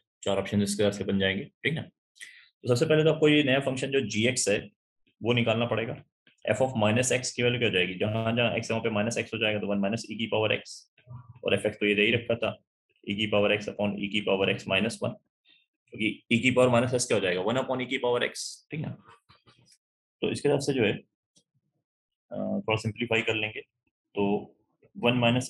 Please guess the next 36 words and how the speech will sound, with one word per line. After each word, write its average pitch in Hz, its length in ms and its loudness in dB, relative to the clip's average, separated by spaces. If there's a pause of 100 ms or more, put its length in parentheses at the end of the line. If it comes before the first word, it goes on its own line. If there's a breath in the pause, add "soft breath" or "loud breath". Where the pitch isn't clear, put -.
e 113 100 -2
की 113 140 -6
power 113 520 0
x, - 220 -6 (1400)
one 117 200 0
plus 120 280 0
e 101 160 -4
की 101 160 -2
power - 300 -4
x, - 240 -18 (720)
तो 113 60 0
ये 127 60 4
हमारा 127 220 2
जो 117 120 0
है 110 100 2
function 101 300 -2
निकल 107 220 -4
के 110 100 -2
आ 104 100 2
गया। 113 120 -6 (800)
तो - 160 -8
हम 117 60 0
ऐसे 120 120 -2
भी 123 40 -2
लिख 120 100 -6
सकते 113 200 -4
हैं 117 80 2
e 113 100 0
की 120 80 0
पावर 117 280 2
x 117 100 -10
minus 104 320 -2
one 113 180 -4
plus 113 260 -4
two 110 180 -2
upon 101 300 -2